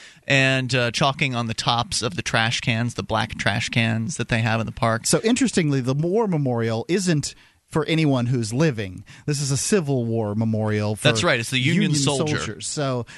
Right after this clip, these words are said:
Speaker 1: it's one of the most offensive things.
Speaker 2: And I think that that's, you know, I do think it's offensive, um, on, for,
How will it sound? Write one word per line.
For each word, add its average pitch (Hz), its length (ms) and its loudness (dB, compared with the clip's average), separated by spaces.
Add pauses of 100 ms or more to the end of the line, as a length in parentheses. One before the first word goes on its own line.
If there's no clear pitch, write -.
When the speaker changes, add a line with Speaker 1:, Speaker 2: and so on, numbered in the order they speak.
(140)
Speaker 1:
it's - 120 -12
one 135 160 -2
of 120 60 -2
the 117 80 2
most 107 200 -2
offensive 107 400 -4
things. 104 300 -2
Speaker 2:
And 190 140 2
I 180 80 2
think 233 220 0
that 185 120 2
that's, - 400 0
you 175 100 0
know, 143 140 0
I 160 100 2
do 214 220 4
think 165 220 0
it's 143 120 -4
offensive, 131 720 -2
um, 135 300 -2
on, 127 280 -2
for, 135 180 -2